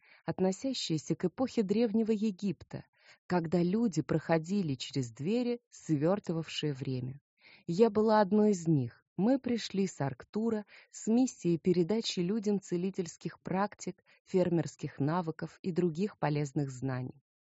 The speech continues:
Я не совсем уверена, откуда взялось такое воспоминание, да это и не важно.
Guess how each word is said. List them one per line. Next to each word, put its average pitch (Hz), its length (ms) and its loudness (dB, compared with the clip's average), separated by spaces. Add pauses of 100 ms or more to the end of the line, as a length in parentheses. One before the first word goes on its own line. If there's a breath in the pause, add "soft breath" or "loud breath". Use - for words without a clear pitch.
(420 loud breath)
Я 208 240 2
не 254 140 4
совсем 262 480 0
уверена, 208 540 2
откуда 196 340 -2
взялось 185 480 -2
такое 147 280 -2
воспоминание, 147 840 -2
да 135 120 -4
это 135 200 -4
и 147 60 -2
не 147 140 0
важно. 147 480 -6